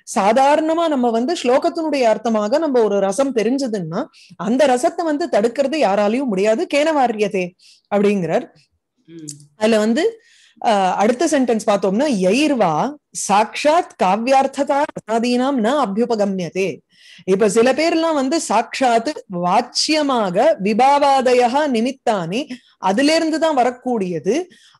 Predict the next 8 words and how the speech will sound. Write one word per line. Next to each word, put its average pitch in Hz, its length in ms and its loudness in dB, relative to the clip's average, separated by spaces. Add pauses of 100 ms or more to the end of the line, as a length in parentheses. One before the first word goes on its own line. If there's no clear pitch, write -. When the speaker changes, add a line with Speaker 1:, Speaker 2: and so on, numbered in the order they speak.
(160)
Speaker 1:
அப்படின்னு 294 540 2 (440)
ஒத்துக்கிறாளோ, 220 760 0 (220)
தைஹி 240 720 -2 (180)
தேஷாம் 269 480 -2
தன்னிமித்ததா 254 1080 0
தாவது 226 460 0
அவசியம் 285 420 0
அபியுபகந்தவ்யா. 190 800 -2